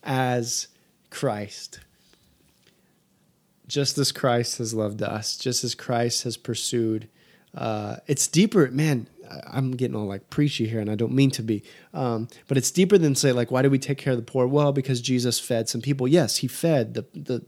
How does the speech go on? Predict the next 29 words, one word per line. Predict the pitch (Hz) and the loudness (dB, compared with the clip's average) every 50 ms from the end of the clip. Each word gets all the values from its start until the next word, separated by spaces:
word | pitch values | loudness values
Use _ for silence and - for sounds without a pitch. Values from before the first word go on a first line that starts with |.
| _ | _
the | - 120 | -2 -2
hungry, | 107 - 151 156 156 143 123 113 104 104 | -2 0 2 2 2 2 2 0 0 0
and | 110 107 110 | -2 -2 0
he | 120 120 110 - - - - - _ | -2 -2 -2 -4 -10 -20 -20 -18 _
clothed | - - - 147 143 143 139 131 120 - | -8 0 2 4 6 6 6 6 4 2
the | - 117 | 0 0
naked, | 113 120 127 131 127 - - 107 | 2 2 2 2 2 0 0 -2
and | 110 107 | -2 -2
he | 107 104 107 - - - - | -2 -4 -6 -10 -16 -20 -18
healed | - - - 165 156 143 131 | -6 2 6 6 6 6 6
the | 127 117 | 2 0
blind. | 120 131 139 139 131 123 117 113 | 0 0 2 2 2 2 0 -2
He | - 127 120 | -2 -4 0
did | 120 156 165 147 - | 4 4 4 4 4
all | - - 151 170 160 | 2 4 4 6 6
of | 139 117 117 | 4 2 0
that, | 110 98 - - | -2 -4 -6 -6
absolutely. | - 139 151 - - - - 123 117 123 147 170 165 151 - 113 - - - - - _ - | -4 -4 -2 -2 -2 -2 -2 0 2 4 4 4 4 2 -2 -4 -6 -8 -14 -20 -14 _ -4
But | 139 143 170 151 123 | -4 -4 -2 0 6
don't | 120 143 156 170 185 - | 8 10 10 10 8 6
forget, | - - 151 127 110 - 170 165 139 - - - _ _ | 4 2 0 2 4 4 4 4 2 0 -6 -18 _ _
you | - 117 131 160 214 220 208 196 175 170 208 214 | -6 0 2 4 6 6 6 6 4 2 2 2
were | 165 160 175 165 | 2 4 4 4
the | 151 143 | 4 2
broken | 139 175 170 180 170 175 - 127 113 117 | 4 4 4 4 4 4 2 -2 -2 -2
and | 117 123 117 | -2 -2 0
blind | 139 156 160 156 147 131 117 123 | 2 2 2 2 2 0 0 0
and | 113 113 | -2 -4
hungry, | - - 165 180 170 143 127 117 - - - - | 0 0 2 2 2 2 0 -2 -4 -4 -8 -14